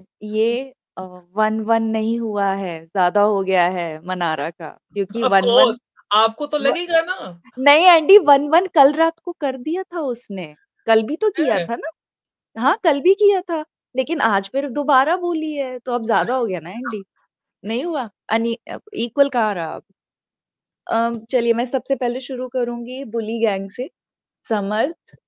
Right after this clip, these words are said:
Speaker 1: ईशा, अ, मनारा और विक्की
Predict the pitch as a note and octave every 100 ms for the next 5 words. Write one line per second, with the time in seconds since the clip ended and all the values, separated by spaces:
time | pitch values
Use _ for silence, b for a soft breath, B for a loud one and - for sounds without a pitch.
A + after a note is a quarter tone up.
0 | - G3+ G3 - B3 F4 _ _ _ _
1 | _ - G3 G3 G3 G3+ G3 F#3+ G3 C#4+
2 | F#4+ _ - A3+ A3+ A3 A3 - G#3+